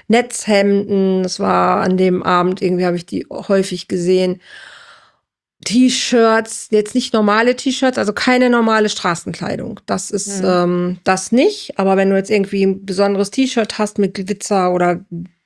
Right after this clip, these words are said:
Speaker 1: irgendwas drauf, das geht auch. Ähm,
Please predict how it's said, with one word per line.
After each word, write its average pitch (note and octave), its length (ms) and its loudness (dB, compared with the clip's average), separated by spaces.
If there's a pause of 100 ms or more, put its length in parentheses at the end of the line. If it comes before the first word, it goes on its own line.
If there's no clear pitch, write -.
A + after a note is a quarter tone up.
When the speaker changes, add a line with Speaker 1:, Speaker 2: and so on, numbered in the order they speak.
(140)
Speaker 1:
irgendwas F#3+ 540 2
drauf, F3+ 400 -2
das F3 240 -8
geht F#3 240 -8
auch. G3 460 0 (800)
Ähm, F#3 500 -2